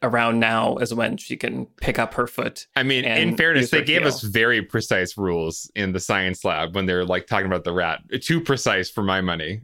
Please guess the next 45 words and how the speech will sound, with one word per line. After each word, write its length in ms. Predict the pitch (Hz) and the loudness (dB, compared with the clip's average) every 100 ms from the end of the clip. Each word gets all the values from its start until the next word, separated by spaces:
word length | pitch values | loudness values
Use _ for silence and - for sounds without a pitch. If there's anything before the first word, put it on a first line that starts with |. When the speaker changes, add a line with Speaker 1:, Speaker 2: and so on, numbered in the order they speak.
| - | 0
Speaker 2:
They 80 | |
Speaker 1:
Mm-hmm. 140 | 117 120 | 2 4
Speaker 2:
literally 300 | 139 147 127 | 4 4 2
say, 460 | - 131 117 104 - - _ - | 2 2 2 0 -4 -20 _ -8
"How 220 | - 175 | -2 0
long 80 | 196 | 0
does 120 | 170 | 0
it 60 | |
last?" 400 | 165 160 156 113 | 0 0 0 0
"Oh, 40 | - | 0
about 280 | 160 143 - | 0 -2 0
five 260 | 127 117 | 0 2
minutes." 460 | 107 107 123 - - - - - | 0 -2 -4 -8 -16 -18 -20 -6
You 60 | 120 | -2
know, 100 | 104 | 2
they, 180 | 110 107 | 0 2
they 140 | 123 | 2
actually 520 | 131 - 139 113 101 - | 2 2 2 0 -2 -4
give 260 | 123 123 117 | 0 2 4
a 40 | |
Speaker 1:
Okay. 80 | 110 | 2
Speaker 2:
timeline. 640 | - 110 110 104 101 101 | 2 2 2 0 0 0
They 100 | 98 | 0
say 340 | 95 - 104 98 | -2 0 0 0
it 100 | 92 | 0
works 220 | 98 - | -4 -6
on 80 | 90 | -6
all 220 | 95 87 | -4 -2
mammals. 800 | 90 143 139 127 120 110 107 101 | -2 -2 0 0 0 2 0 -2
You 120 | 104 | -8
can, 280 | - 87 85 - - - | -4 -4 -4 -12 -10 -8
you're 80 | |
still 240 | 95 113 95 | -4 0 2
awake, 420 | 95 113 135 127 | 2 2 0 0
but 100 | 117 | -2
you're 100 | 98 | -2
paralyzed. 680 | 92 - 120 110 104 101 101 | -4 -4 0 0 2 0 0
So 220 | - 98 - - - - - - | 0 -2 -2 -12 -20 -20 -8 -4
it's, 220 | 143 - 165 | -4 -2 -4
it's 240 | 151 - | -4 -6
cheap 560 | - - 214 127 117 - | -6 -2 0 0 -2 -2
because 240 | 123 127 | 0 0
it's, 160 | 113 127 | 0 0
like, 160 | 104 - 113 | -2 -8 -4
designed 600 | 113 107 113 107 107 | -2 0 0 2 0